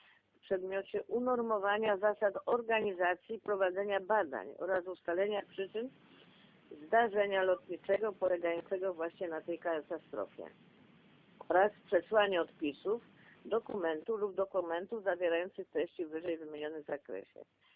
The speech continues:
Pięć. Dokładnej i pełnej treści umowy, porozumienia lub uzgodnień zawartych między Rzeczypospolitą Polską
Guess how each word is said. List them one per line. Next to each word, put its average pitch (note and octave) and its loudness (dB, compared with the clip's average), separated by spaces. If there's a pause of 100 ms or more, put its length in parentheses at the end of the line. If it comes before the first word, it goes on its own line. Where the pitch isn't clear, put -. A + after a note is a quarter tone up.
(200)
Pięć. D#3 2 (480)
Dokładnej G#3 4
i A3 -8
pełnej A3+ 4
treści G#3 -4
umowy, G3 -4 (520)
porozumienia G#3 0
lub A3 -2
uzgodnień E3 -2
zawartych F#3+ 0
między G3 -6
Rzeczypospolitą F#3 -2
Polską F#3 -8